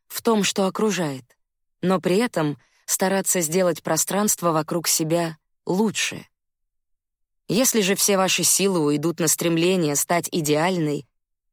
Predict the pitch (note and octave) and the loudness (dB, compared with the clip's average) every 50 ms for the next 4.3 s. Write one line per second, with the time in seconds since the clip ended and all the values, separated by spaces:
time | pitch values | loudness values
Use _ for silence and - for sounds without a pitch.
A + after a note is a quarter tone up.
0 | _ - A3 G#3 - - - A#3 A#3 A#3 B3+ B3 - - - G#3 G3+ F#3 - F#3+ | _ -2 -2 -2 0 0 0 2 4 4 2 2 0 -2 -2 -2 -2 0 0 0
1 | F3+ E3+ D#3+ F#3 F3 E3+ F3 G3+ G3 G3 - F#3 E3+ D#3+ - F#3 F3+ E3 - F3+ | 0 0 0 0 0 0 0 0 0 2 0 0 0 0 2 0 0 0 0 0
2 | E3+ E3+ F3+ F3 E3 D#3 - D#3+ F3 E3+ D#3+ D#3 C#3+ - D3+ D3 - G3 E3 - | 2 2 2 2 0 0 0 0 2 2 2 0 -2 -2 -2 0 0 -2 -2 -2
3 | - F3+ G#3+ G#3+ F3+ E3 D#3+ - - F3+ F3 E3+ D#3 D#3+ D3+ C#3+ D#3 F#3 G#3 G3+ | 0 0 2 2 2 0 0 0 0 2 2 2 2 2 0 2 2 2 2 0
4 | F#3 - D#3 D3+ D3+ - | -2 -2 -2 -2 -2 -4